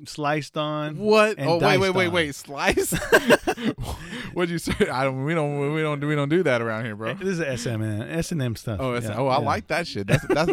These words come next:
Speaker 2: that's my new thing. I love that shit, dude. I like,
Speaker 1: Mm-hmm.
Speaker 2: oh, yeah.
Speaker 1: Yeah.
Speaker 2: You know, pull, pull some hair, slap her on the
Speaker 1: Ooh.
Speaker 2: face,
Speaker 1: Yeah.
Speaker 2: slap her ass,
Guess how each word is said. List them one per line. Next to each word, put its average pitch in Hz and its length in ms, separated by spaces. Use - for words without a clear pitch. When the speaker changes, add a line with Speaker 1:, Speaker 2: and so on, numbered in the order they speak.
Speaker 2:
that's 247 220
my 180 120
new 156 160
thing. 214 240
I 175 80
love 185 300
that 95 180
shit, 85 200
dude. 90 100
I 113 100
like, 104 220
Speaker 1:
Mm-hmm. 117 680
Speaker 2:
oh, 113 180
yeah. 90 260
Speaker 1:
Yeah. 101 440
Speaker 2:
You 110 120
know, 107 140
pull, 131 220
pull 143 160
some 107 160
hair, 117 360
slap 117 260
her 127 60
on 113 80
the 143 60
Speaker 1:
Ooh. 135 100
Speaker 2:
face, 117 540
Speaker 1:
Yeah. 117 200
Speaker 2:
slap 107 280
her 107 100
ass, 113 360